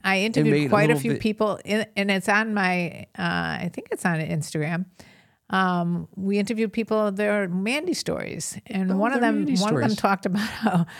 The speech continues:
Speaker 1: how sh-, sh-, I think she plowed into him on the, on the highway, or he plowed into her. They got in a fender bender together.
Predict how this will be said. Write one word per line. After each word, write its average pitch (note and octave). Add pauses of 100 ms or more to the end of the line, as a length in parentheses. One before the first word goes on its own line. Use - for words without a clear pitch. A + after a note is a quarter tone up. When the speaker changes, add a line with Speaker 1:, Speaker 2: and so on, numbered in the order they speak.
(300)
Speaker 1:
how G3+
sh-, - (120)
sh-, - (420)
I F#3
think A#3+ (180)
she G3+
plowed F3+
into F#3+
him A3+
on F3
the, E3 (520)
on F#3
the D#3+
highway, F3+
or D#3
he F3
plowed F3
into D3+
her. E3+ (760)
They F#3+
got A3
in G3
a E3
fender E3+
bender C#3
together. D3